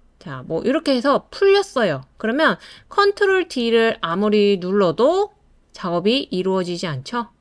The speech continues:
그럴 때는 그냥 끝에서부터 다시 시작하면 됩니다. 컨트롤 D 누르고요. 자, 도형 움직이고 컨트롤 D, 컨트롤 D, 컨트롤 D. 자, 근데 여기서 회전할 때도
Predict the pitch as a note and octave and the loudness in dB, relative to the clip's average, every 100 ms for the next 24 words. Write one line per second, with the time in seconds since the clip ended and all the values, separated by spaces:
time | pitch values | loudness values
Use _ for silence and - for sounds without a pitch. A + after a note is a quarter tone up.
0 | _ _ _ _ - A3+ A3+ G3 A3+ E4 | _ _ _ _ -8 -4 -2 -2 0 0
1 | F#4 F4+ A3 G3 F3+ - F#4+ - - G4+ | -2 -2 0 0 -2 -2 -2 -4 -4 -2
2 | F4+ D4 G#3+ F#3+ F3 D#3+ F#3 G3 G3 - | 2 2 0 -2 -6 -6 -6 -4 -4 -4
3 | C4 - A3+ F3 E3 F#3 E3+ C3 - _ | -4 -4 -4 -4 -4 -4 -4 -8 -14 _
4 | _ - - - D4 D#4+ D#4+ D4 C4+ A3 | _ -20 -6 -2 0 -2 0 2 2 -2
5 | - C#4+ D4 - _ _ F#3 F3+ F3+ E3+ | -4 0 0 -4 _ _ -8 -6 -4 -4
6 | D#3 D3 F#3+ D4 F#4+ - F#3+ D#3+ C#3+ - | -2 0 2 4 2 -2 -8 -6 -6 -6
7 | F3+ F#3+ G3+ A#3 D4+ - F3+ E3+ E3+ E3 | -4 0 2 2 2 0 -6 -4 -6 -6
8 | A3 D4+ F4+ F#4+ F#4+ C4+ A#3 A#3 D4 E4+ | -2 0 2 0 -2 -6 -4 0 0 0
9 | - F3 C#3 - - A#3 A#3 B3 C#4+ C#4 | -4 -4 -4 -8 -12 -10 -6 -2 -2 -2
10 | F3+ C#3 - G3 G#3 G3+ D#3 - A#3+ - | -4 -4 -8 -10 -8 -6 -8 -4 -4 -4
11 | _ _ _ - - - - - - - | _ _ _ -20 -20 -20 -20 -20 -20 -20
12 | _ _ E3 C#3+ D4 D#4 A3 F#3+ E3 E4 | _ _ -16 -6 4 6 6 4 -2 -2
13 | F4+ F4 A#3+ F#3+ D3+ F#3+ | 0 0 -2 -4 -6 -6